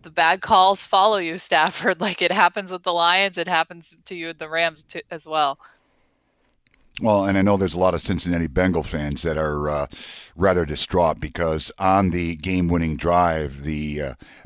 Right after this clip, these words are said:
Speaker 2: Bengals, and it was very uncharacteristic, they had three successive penalties, uh, on that drive. Um, so that is going to be debated for a while. But how the face mask was not called,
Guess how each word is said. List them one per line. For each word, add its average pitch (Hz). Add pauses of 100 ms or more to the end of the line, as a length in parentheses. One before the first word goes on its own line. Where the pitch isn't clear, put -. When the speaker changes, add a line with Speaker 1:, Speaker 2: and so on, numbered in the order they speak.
Speaker 2:
Bengals, 120
and 92
it 87
was 87
very 131
uncharacteristic, 95
they 87
had 87
three 123
successive -
penalties, 101 (440)
uh, 80
on 95
that 87
drive. 82 (480)
Um, 78
so 87
that 98
is 92
going 90
to 76
be 78
debated 80
for 80
a 73
while. 80
But -
how 120 (420)
the 92
face 117
mask 80 (180)
was 87
not 98
called, 85